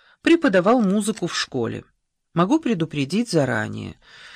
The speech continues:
если вы собираетесь копаться в моем прошлом. Я вовсе не был изгнан с позором. Я уволился, потому что сам этого захотел. Я решил поселиться в деревне.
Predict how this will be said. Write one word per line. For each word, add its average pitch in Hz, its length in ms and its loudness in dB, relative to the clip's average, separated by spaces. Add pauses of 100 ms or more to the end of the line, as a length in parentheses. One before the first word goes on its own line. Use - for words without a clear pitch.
(140)
если 156 260 -2
вы 156 120 0
собираетесь 175 680 0
копаться 165 480 0
в 156 40 -12
моем 160 300 0
прошлом. 113 540 -6 (580)
Я 160 180 4
вовсе 214 540 2
не 190 280 4
был 240 300 0
изгнан 170 600 0
с - 140 -4
позором. 117 680 -4 (640)
Я 143 320 2
уволился, 170 920 0
потому 147 400 -2
что - 220 -6
сам 185 500 2
этого 156 360 -2
захотел. 123 680 -4 (720)
Я 359 220 4
решил 277 320 2
поселиться 202 540 -2
в 170 60 -4
деревне. 123 640 -4